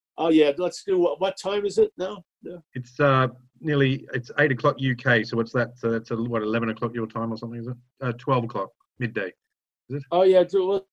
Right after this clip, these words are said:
Speaker 1: do another one or two if you
Speaker 2: Oh,
Speaker 1: want.
Speaker 2: okay.
Speaker 1: Yeah.
Speaker 2: Well, great. Okay, well, look, Gary C,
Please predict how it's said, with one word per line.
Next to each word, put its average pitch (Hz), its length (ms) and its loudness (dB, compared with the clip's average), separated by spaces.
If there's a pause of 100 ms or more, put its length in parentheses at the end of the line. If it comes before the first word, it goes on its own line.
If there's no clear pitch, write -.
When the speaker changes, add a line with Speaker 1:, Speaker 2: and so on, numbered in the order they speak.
(120)
Speaker 1:
do 190 140 4
another 143 320 4
one 131 200 -2
or 123 60 -4
two 117 320 -6
if - 120 -16
you 113 80 0
Speaker 2:
Oh, 226 80 6
Speaker 1:
want. 220 200 4
Speaker 2:
okay. 135 200 2
Speaker 1:
Yeah. 151 140 0
Speaker 2:
Well, 180 180 -2
great. 190 380 4
Okay, 156 240 4
well, 160 120 4
look, 160 140 4
Gary 180 340 6
C, 147 500 4